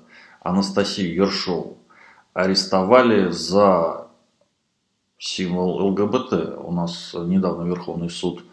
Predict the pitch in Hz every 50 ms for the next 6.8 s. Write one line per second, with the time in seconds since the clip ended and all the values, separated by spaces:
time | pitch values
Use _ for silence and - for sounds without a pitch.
0 | _ _ - - - - _ _ _ - 95 95 92 87 95 92 90 90 87 87
1 | 85 85 85 85 85 85 85 82 82 80 85 90 92 92 90 98 92 90 98 98
2 | - 92 87 87 90 95 92 95 95 90 92 92 87 87 82 82 85 82 - -
3 | 85 85 - - 90 82 82 82 82 82 82 - - - 95 85 85 82 82 82
4 | 80 80 80 80 78 _ - _ - - - - - - _ - _ _ _ _
5 | _ - - 87 87 87 87 87 85 85 90 87 - - - 95 - - - -
6 | 95 98 92 92 92 95 - - - - 123 123 131 127 -